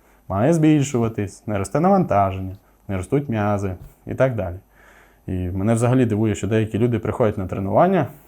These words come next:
постійно роблять одною вагою, е, як чоловіки, так і жінки, і їх нічого не дивує, нормально. Тобто вони прийшли на тренування, навіть не спотіли, взагалі не напрягаються,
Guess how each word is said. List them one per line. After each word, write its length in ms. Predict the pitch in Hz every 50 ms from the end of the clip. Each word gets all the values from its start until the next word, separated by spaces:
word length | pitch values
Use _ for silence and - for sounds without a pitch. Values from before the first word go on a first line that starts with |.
| - -
постійно 380 | - - - - 113 107 101
роблять 320 | 92 90 87 90 90 90 98
одною 320 | 104 101 107 104 95 92
вагою, 400 | 95 98 - 123 147 160 185 196 190 - - - - - - - _ _ _ _ -
е, 280 | 95 90 90 87 87 87 87 87
як 160 | 92 92 92
чоловіки, 500 | - - 101 98 101 98 - - 123 170
так 200 | 170 135 107 -
і 40 | 98
жінки, 500 | 95 98 95 92 87 - 117 160 196 202 135
і 260 | 113 107 101 98 98
їх 340 | 107 170 208 208 - - -
нічого 600 | 107 98 - - 160 175 156 147 143 139 127 110 - - _ _ _ _ _ _ _ _ _ _ _ _ _
не 160 | - 123 165 180
дивує, 420 | 196 220 247 269 285 254 240 220 - - _ _ _ _
нормально. 600 | 269 311 381 392 370 359 311 277 262 233 202 175 - - - - - - - - - _ -
Тобто 220 | 139 - - 175
вони 180 | 180 208 214 208
прийшли 360 | 214 170 170 - 190 151 139
на 60 | 131
тренування, 500 | 120 117 117 131 143 175 214 240 208 165
навіть 320 | 113 117 123 117 107 - 110
не 80 | 104
спотіли, 560 | - - - 165 165 - 269 269 240 208 180 - - - -
взагалі 440 | 110 117 120 139 135 139 135 131 120
не 100 | 113 110
напрягаються, 720 | 113 113 113 127 147 151 190 202 226 196 - - 147 135